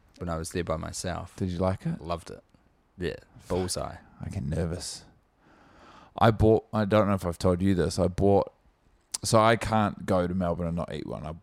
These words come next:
Speaker 2: I'll buy them. And, um, I was telling Chelsea how good they are. And once I was like,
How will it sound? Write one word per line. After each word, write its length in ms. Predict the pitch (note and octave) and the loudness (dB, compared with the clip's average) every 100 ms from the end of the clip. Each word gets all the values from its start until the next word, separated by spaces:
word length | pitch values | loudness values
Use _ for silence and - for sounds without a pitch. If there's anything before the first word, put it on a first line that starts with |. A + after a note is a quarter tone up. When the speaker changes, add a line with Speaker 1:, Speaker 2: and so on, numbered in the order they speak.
| - | -10
Speaker 2:
I'll 80 | E2+ | -8
buy 260 | D#2+ D2+ C#2+ | -2 -2 -4
them. 220 | - - _ | -8 -16 _
And, 200 | F2 F#2 | -4 0
um, 360 | F2 E2+ E2 E2 - _ _ - _ _ - | 0 0 -4 -8 -14 _ _ -20 _ _ 0
I 100 | A2 | 2
was 120 | A2 | 4
telling 260 | - G#2+ G2 | 2 2 2
Chelsea 360 | G2+ F2+ - | 2 0 0
how 60 | E2 | -4
good 200 | F2+ D2+ | -4 -6
they 120 | D2+ | -4
are. 320 | A1+ G#1+ - - _ _ _ _ - | -6 -10 -16 -20 _ _ _ _ -6
And 140 | F#2 | -2
once 240 | F#2+ F2+ | 0 0
I 40 | F#2 | -4
was 120 | E2 | -2
like, 200 | E2+ - | -2 -2